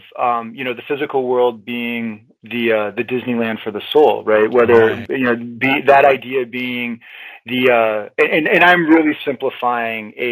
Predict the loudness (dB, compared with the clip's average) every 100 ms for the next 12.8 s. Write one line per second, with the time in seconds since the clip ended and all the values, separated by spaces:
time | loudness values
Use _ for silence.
0 | -6 -6 -10 0 2 4 2 -4 -8 -10
1 | -8 -6 -4 -2 2 2 2 -2 -4 -2
2 | -2 -4 -2 -4 -2 -2 -4 -12 -10 -10
3 | 0 2 2 -2 -16 -6 -2 -2 0 2
4 | 4 2 -4 -12 -12 -12 -6 -2 -2 -2
5 | -4 -4 -4 0 0 0 0 0 0 -2
6 | -4 -10 -4 -4 0 0 0 -4 -6 -6
7 | -8 -4 -4 -4 2 4 4 0 -20 -20
8 | -10 -4 0 0 2 2 2 -2 -6 -6
9 | -6 -4 -4 0 0 -2 _ -8 -8 -16
10 | _ -12 -12 -10 -4 2 4 2 -2 -14
11 | -18 -12 -8 -6 -2 0 0 0 2 2
12 | 2 -4 -4 -6 -6 -6 -8 -12